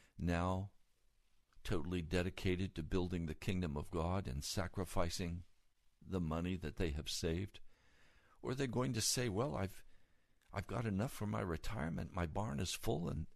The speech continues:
and I'm just going to enjoy now my life.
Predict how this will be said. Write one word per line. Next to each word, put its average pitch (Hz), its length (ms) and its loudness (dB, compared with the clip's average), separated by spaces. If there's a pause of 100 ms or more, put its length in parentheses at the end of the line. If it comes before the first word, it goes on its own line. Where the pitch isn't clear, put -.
and 92 200 -2
I'm 143 240 0
just 120 240 -4
going 113 200 -2
to 104 120 -2
enjoy 87 580 -2
now 76 180 -2
my 80 200 0
life. - 560 -4